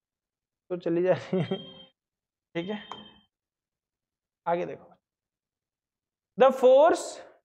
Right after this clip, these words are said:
due to the gravitational attraction of the earth acts on the bottle in the downward direction, so the bottle is pulled downwards,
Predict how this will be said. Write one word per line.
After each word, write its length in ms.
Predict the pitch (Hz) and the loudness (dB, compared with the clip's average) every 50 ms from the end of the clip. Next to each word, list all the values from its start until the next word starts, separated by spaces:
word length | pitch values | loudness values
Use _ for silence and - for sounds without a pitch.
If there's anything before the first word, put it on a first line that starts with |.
| _ _ _ _ _ _ _ _ - - | _ _ _ _ _ _ _ _ -6 -2
due 160 | 214 240 214 | 0 0 2
to 60 | 240 226 | 2 2
the 80 | 247 214 220 | 2 4 4
gravitational 720 | 233 233 220 220 208 226 247 233 240 - 294 311 302 262 | 4 4 4 2 4 4 4 2 2 -2 -2 0 0 0
attraction 560 | 208 208 202 202 202 196 - - 269 277 269 | 2 4 4 4 4 2 -2 -6 -6 -4 -4
of 180 | 262 214 180 180 | -4 -2 0 0
the 80 | 190 - | 0 0
earth 380 | 160 196 208 233 285 269 - 254 - - - - | 2 2 4 4 2 0 -4 -12 -16 -12 -4 0
acts 400 | 214 220 233 262 262 254 - - | 4 4 4 4 4 0 -4 -4
on 200 | 220 214 214 220 | -2 -2 0 0
the 60 | 226 190 180 | 0 2 2
bottle 380 | 185 165 165 160 196 214 233 233 - | 2 2 2 2 0 -2 -2 -4 -6
in 140 | 208 202 208 | -6 -4 -4
the 100 | 240 233 190 165 | -4 -4 -2 0
downward 420 | 160 156 175 196 208 214 208 190 | 0 0 0 0 0 -2 -2 -2
direction, 460 | 165 147 143 135 117 - - - - _ _ _ _ _ _ _ _ _ _ _ _ _ _ _ _ _ _ _ _ _ _ - | -2 -4 -6 -8 -8 -12 -20 -20 -20 _ _ _ _ _ _ _ _ _ _ _ _ _ _ _ _ _ _ _ _ _ _ 4
so 320 | 240 247 262 294 302 - - - - - - 202 | 6 6 6 4 2 -2 -8 -14 -16 -8 0 2
the 140 | 214 190 185 | 2 4 6
bottle 320 | 202 208 214 196 233 233 247 | 6 6 6 4 2 2 2
is 140 | 247 240 240 - | 2 0 -2 -2
pulled 240 | 247 233 233 226 220 196 | -2 0 0 0 0 2
downwards, 560 | 180 180 190 202 214 214 214 220 208 - - | 2 2 2 0 -2 -4 -6 -8 -10 -14 -20